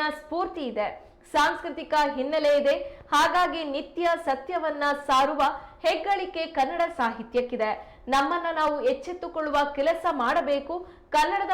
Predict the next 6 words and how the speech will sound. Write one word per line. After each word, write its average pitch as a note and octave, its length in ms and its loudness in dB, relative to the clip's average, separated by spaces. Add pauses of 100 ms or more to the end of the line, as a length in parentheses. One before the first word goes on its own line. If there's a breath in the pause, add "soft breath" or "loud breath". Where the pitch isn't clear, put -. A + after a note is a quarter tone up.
ಮೂಲಕ D#4 300 0 (240)
ಆಗ್ಬೇಕಾಗಿದೆ C#4 680 2 (100)
ಎಂದು D4+ 180 -2 (360 loud breath)
ಕುಮಾರಿ F#4 380 2 (140)
ಮಾನ್ಯ C#4+ 260 -2 (140)
ಹೇಳಿದ್ರು. G#3+ 380 0